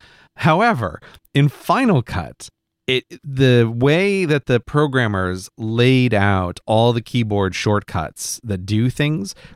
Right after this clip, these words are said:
it makes sense physically where they are on the keyboard. Whereas, like, command copy, command, uh, paste, like, it doesn't really matter if those two are next to each other, but there's tons of stuff in Final Cut, which is, like,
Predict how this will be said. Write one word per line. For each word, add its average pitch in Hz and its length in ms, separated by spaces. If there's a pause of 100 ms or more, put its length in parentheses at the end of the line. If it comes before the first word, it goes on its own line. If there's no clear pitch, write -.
(140)
it 127 140
makes 143 360
sense 123 420
physically 123 840
where 104 340
they 95 160
are 90 280
on 82 120
the 80 80
keyboard. - 580 (240)
Whereas, 120 220
like, 107 200
command 143 320
copy, 117 300
command, 95 520 (180)
uh, 87 240
paste, 95 400
like, 104 120
it 135 40
doesn't 156 260
really 123 380
matter 123 340
if 120 180
those 120 220
two 120 320
are 113 80
next 113 220
to 131 140
each 127 120
other, 151 240 (340)
but 120 140
there's 120 160
tons 147 360
of 120 100
stuff 110 240
in 101 80
Final 98 340
Cut, - 240
which - 180
is, 85 140
like, 80 300